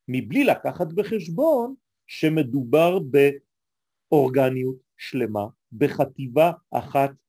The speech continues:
כוללת, שאי אפשר חלילה לצאת ממנה כהוא זה, אפילו רגע אחד, כי כל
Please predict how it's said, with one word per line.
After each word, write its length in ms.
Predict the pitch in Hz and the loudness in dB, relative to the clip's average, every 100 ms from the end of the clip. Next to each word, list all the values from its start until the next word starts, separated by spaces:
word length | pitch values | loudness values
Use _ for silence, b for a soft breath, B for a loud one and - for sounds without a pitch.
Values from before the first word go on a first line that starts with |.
| _ | _
כוללת, 480 | - 117 110 98 82 - _ _ _ | -8 -4 -2 -2 -6 -14 _ _ _
שאי 640 | - - 151 247 254 247 - _ 180 | -8 -4 -4 0 2 0 -6 _ -2
אפשר 680 | 170 - - 202 190 190 170 - _ _ _ _ _ _ _ | -2 -6 0 4 4 2 -2 -16 _ _ _ _ _ _ _
חלילה 520 | - - 147 277 190 95 _ _ _ _ _ _ _ _ _ _ _ _ _ _ - | -4 2 4 4 2 -2 _ _ _ _ _ _ _ _ _ _ _ _ _ _ -2
לצאת 420 | 131 131 208 208 165 | -2 2 4 4 2
ממנה 420 | 151 135 156 175 175 | -4 -2 -2 -2 -4
כהוא 360 | - 117 214 190 | -2 0 0 -4
זה, 340 | 104 110 110 196 - _ _ _ 131 | -2 -2 0 -4 -8 _ _ _ -4
אפילו 500 | - 269 277 269 175 | -2 2 2 2 0
רגע 500 | 156 214 240 214 240 240 214 | 2 2 0 -2 -4 -2 -6
אחד, 380 | 202 - 285 190 - | -6 -4 -2 -2 -4
כי 140 | 127 - _ | -16 -16 _
כל 280 | - 262 | 4 8